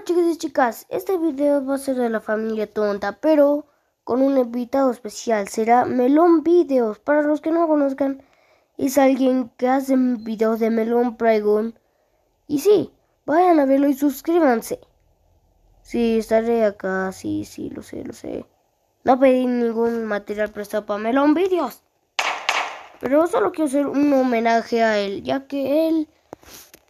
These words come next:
siempre ha sido, bueno, yo, yo, bueno, él no, él no me ayudó a hacer la familia tonta, pero yo la creé. Bueno, así que, bueno, s-, sin más relleno, comencemos.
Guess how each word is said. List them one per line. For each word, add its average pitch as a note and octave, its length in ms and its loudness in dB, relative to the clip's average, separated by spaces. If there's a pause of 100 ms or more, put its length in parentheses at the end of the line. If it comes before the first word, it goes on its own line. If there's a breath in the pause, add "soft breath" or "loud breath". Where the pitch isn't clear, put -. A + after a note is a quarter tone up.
(120)
siempre D4 480 -2
ha C#4+ 80 0
sido, C4+ 380 -2 (100)
bueno, A#3 320 -2
yo, A3+ 340 -2
yo, G#3+ 320 -4
bueno, G#3+ 300 -4
él A#3+ 140 -2
no, A3+ 360 -6
él A3 240 -12
no A3 140 -4
me A3 120 -4
ayudó G#3 240 -6
a - 20 -6
hacer G#3 160 -8
la G#3 80 -6
familia G#3+ 440 -6
tonta, A#3 300 -6
pero A3 140 -8
yo G#3+ 160 -2
la G3+ 160 -6
creé. G3 440 -10 (640)
Bueno, A#3+ 300 -2 (800)
así - 480 -10 (140)
que, A3+ 680 0
bueno, C4 420 0
s-, A#3 300 -16 (220)
sin A3+ 300 -6
más G#3+ 320 0
relleno, B3 400 -2
comencemos. B3+ 640 -4